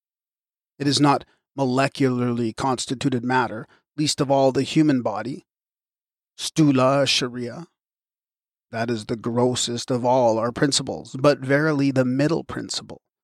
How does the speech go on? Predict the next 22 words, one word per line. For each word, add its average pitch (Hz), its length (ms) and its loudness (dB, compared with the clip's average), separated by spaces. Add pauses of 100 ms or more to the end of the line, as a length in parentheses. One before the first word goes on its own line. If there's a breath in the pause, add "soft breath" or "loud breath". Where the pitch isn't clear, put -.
(300)
the 127 80 -6
real 123 540 2
animal 120 420 0
center. 127 560 -2 (760)
Whereas 123 480 2
our 113 160 2
body 110 640 -2
is 117 220 -4
but 117 280 2
its - 320 -6
shell, 113 600 -2 (300)
the 139 240 -2
irresponsible 139 720 0
factor 117 460 -6
and 135 180 2
medium 143 380 4
through 143 220 -2
which - 280 -2 (360 loud breath)
the 151 80 0
beast 170 560 -2
in 143 140 2
us - 360 -4